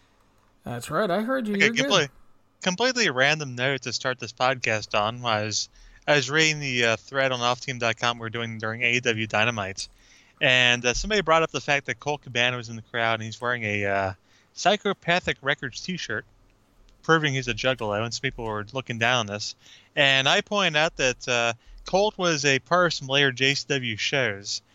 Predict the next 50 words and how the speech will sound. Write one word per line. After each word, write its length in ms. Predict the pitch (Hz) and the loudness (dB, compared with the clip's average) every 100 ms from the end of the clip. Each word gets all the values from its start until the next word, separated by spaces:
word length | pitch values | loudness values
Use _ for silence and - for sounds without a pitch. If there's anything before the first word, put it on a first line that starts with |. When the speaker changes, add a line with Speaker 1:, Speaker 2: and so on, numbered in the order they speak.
| _ _ - | _ _ -6
Speaker 2:
And 400 | 165 139 131 135 | -2 0 0 -2
I 140 | 127 156 | 0 2
don't 120 | 196 | 2
remember 220 | 196 190 | 2 -2
if 60 | 175 | -2
we 80 | |
discussed 480 | 143 120 - 165 - | -6 -4 -2 -2 -2
that 120 | 143 | 0
or 100 | 131 | 0
not 440 | 120 123 123 123 - | 2 2 2 2 -4
on 160 | 127 | -8
this 200 | 113 127 | -6 -8
podcast 640 | - 131 127 - 127 117 - | -4 0 0 2 0 0 -2
or 60 | |
anywhere 280 | 120 113 110 | -4 -2 0
else. 320 | 110 107 - - - - - | 0 0 -4 -8 -20 -12 2
Are 80 | 170 | 4
you 160 | 262 | 6
aware 240 | 254 202 220 | 8 8 8
of 80 | |
the 100 | 190 | 4
work 240 | 143 165 - | 0 0 0
of 180 | 131 - | -4 -2
good, 260 | 147 139 123 | 0 2 4
uh, 240 | 120 120 | 4 4
Officer 520 | 123 139 151 156 147 | 4 4 4 -2 -6
Colt 260 | 131 143 131 | -6 -8 -8
Cabana? 380 | 120 110 110 101 _ _ - | -6 -4 -4 -6 _ _ -8
Speaker 1:
I 180 | 170 175 | -4 -2
have 300 | 170 170 165 | -2 -4 -6
seen 240 | 170 180 | -8 -8
some 180 | 175 147 | -6 -6
of 140 | 131 | -8
it, 100 | 131 | -12
yes. 340 | 131 147 127 - _ | -10 -10 -10 -16 _
Speaker 2:
Okay, 640 | 135 151 - 185 196 180 127 | 2 2 4 4 6 6 4
yes. 340 | 123 131 113 | 4 4 2
Was 140 | 131 123 | -4 0
that, 200 | 139 135 _ - - | 0 0 _ -20 -12
was 140 | 147 143 | -6 -2
that 140 | 190 | -2
not 120 | 185 | -2
one 120 | 175 | -2
of 80 | 170 | -4
Colt's 240 | - 165 - | -4 -6 -2
best 260 | 147 - | -4 -4
personalities, 540 | 151 143 123 127 127 - | -10 -8 -6 -6 -6 -2
Officer 380 | 131 135 - 131 | 0 0 -4 -6
Colt 240 | 135 - | -8 -8
Cabana, 340 | 113 110 117 | -8 -4 -4